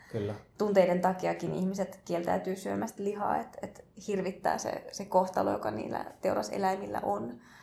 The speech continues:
Speaker 1: Niin.
Speaker 2: Se tuntuu pahalta ja se on varsin hyvä argumentti. Mun mielestä kenenkään ei pidä syödä lihaa, jos se tuntuu pahalta. Ei
Speaker 1: Mm.
Speaker 2: siinä ole mitään järkeä.
Speaker 1: Niin.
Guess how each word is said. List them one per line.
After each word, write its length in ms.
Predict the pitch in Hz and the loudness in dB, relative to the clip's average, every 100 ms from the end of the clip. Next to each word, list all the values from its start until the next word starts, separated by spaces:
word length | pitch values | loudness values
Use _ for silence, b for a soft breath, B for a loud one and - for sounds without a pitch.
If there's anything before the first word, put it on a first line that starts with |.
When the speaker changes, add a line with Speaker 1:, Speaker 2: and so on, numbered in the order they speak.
| B | B
Speaker 1:
Niin. 340 | 160 113 - - - | 0 0 -2 -12 -20
Speaker 2:
Se 140 | - | -8
tuntuu 400 | 202 190 180 196 | 2 2 2 0
pahalta 460 | 240 226 233 240 240 | 2 2 2 2 -2
ja 80 | |
se 100 | 226 226 | 4 8
on 80 | |
varsin 300 | 233 233 196 | 8 8 6
hyvä 200 | 196 185 | 4 6
argumentti. 760 | 180 180 185 208 240 247 262 - - | 6 6 2 -4 -4 -6 -8 -8 -2
Mun 80 | |
mielestä 180 | 190 185 | -2 0
kenenkään 460 | 208 180 175 165 165 | 0 2 4 2 4
ei 100 | 170 | 0
pidä 240 | 170 170 | 0 0
syödä 380 | 185 190 180 175 | 0 0 0 0
lihaa, 280 | 185 185 - | 2 2 0
jos 140 | - | -2
se 80 | - | -6
tuntuu 420 | - - - - | -8 -10 -8 -10
pahalta. 500 | - - - 131 - | -6 -2 -2 -2 0
Ei 60 | 123 | 2
Speaker 1:
Mm. 80 | 147 | 2
Speaker 2:
siinä 140 | 135 202 | 2 0
ole 60 | |
mitään 320 | 196 - 117 117 | 0 0 -2 -2
järkeä. 440 | 120 - - 254 254 b b b | -4 -6 -12 -12 -12 b b b
Speaker 1:
Niin. 320 | 139 110 120 | -4 -4 -6